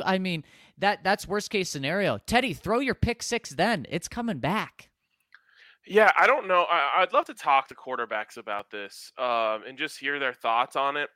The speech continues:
Speaker 2: I wonder if there's, like, five percent of you that's just worried, like, what if that was,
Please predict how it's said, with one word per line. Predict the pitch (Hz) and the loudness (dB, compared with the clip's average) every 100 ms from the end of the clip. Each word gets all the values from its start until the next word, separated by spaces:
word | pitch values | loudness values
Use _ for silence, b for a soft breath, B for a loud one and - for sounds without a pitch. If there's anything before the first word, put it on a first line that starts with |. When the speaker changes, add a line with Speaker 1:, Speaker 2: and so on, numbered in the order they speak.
| - | -2
Speaker 2:
I | 143 | -2
wonder | 143 147 185 214 214 226 | -2 2 2 4 6 6
if | 180 - | 2 0
there's, | 156 151 | 0 2
like, | 139 123 - _ _ _ _ | 0 0 -4 _ _ _ _
five | 160 180 190 | 6 6 4
percent | 175 - 139 123 | -4 -4 -4 -4
of | 104 | -10
you | 104 | -10
that's | 107 - | -10 -12
just | 127 120 | -16 -14
worried, | 120 117 110 | -8 -6 -6
like, | 104 98 | -8 -6
what | 123 | -6
if | 120 | -2
that | 120 107 | 0 0
was, | 110 - | -2 -10